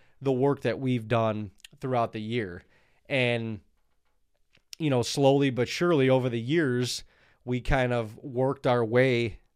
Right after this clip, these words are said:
to that point. And then the Badlands Film Festival started happening. So we started putting films into the Badlands Film Festival and, you know,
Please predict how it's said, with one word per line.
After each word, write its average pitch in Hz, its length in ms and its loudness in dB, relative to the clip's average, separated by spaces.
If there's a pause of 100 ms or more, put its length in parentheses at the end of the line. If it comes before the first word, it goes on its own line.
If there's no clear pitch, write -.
to 147 180 -4
that 120 260 -2
point. 143 320 -2
And 120 80 -4
then 120 120 -2
the 113 60 -6
Badlands 127 580 -2
Film 151 300 -2
Festival 117 440 -4
started 110 380 -6
happening. 117 460 -2
So 127 160 -6
we 123 120 -4
started 120 420 -4 (600)
putting 156 260 -2
films 131 680 -2 (280)
into 143 200 0
the 120 100 -4
Badlands 123 560 0
Film 135 260 -2
Festival 120 720 -2
and, 107 460 -4 (800)
you 131 100 0
know, 110 240 2